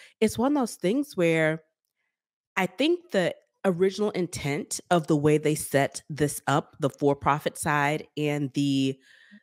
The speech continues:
nonprofit side, I think it was admirable because we've all been hearing about, uh, ethical A I. How was this data being, you know, used? How is it being stored?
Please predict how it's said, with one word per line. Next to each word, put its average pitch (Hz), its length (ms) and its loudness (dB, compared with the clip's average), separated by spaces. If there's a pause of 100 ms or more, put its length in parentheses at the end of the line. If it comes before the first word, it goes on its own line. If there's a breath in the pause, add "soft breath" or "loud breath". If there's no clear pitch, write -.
nonprofit 185 680 0
side, - 360 -8
I 151 100 2
think 175 240 -6
it 185 40 -6
was 143 260 -2
admirable 151 500 0
because 139 640 -2 (300 loud breath)
we've 170 260 0 (160)
all 190 160 6
been 196 160 0
hearing 160 480 -2
about, 139 580 0
uh, 135 240 -6
ethical 160 420 0
A 143 160 -2
I. 135 360 0 (320 loud breath)
How 165 220 2
was 170 180 2
this 151 160 0
data 156 260 2
being, 120 380 0
you 160 140 -4
know, 73 240 -2
used? 185 480 2
How 127 160 4
is 127 100 -2
it - 80 -8
being 131 200 -2
stored? 160 680 2